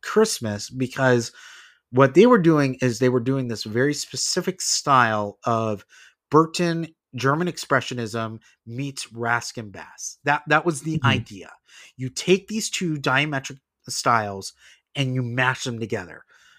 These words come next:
Speaker 1: Haunted Mansion Holiday thinks that it's cool of, well, what if a Christmas tree looked like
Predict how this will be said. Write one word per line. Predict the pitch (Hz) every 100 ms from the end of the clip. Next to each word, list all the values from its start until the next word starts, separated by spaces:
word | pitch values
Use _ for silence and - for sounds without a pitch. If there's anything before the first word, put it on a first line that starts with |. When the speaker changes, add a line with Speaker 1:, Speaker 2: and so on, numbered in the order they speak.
| _
Speaker 1:
Haunted | - 208 233
Mansion | 226 202
Holiday | 156 160 147 131 123 117 _ _ _ 190
thinks | 202 185 - -
that | 143 131 127 -
it's | 135 -
cool | - - 277 262 160 143 135
of, | 143 135 127 117
well, | 117 120 151 165 147 147 139 123
what | 117 123 247 247 -
if | 143 127 131 - _ - _ -
a | 123
Christmas | - - 202 240 185 151 -
tree | - - 135 127 127 120 _ 107
looked | 127 147 _ 120
like | 123 113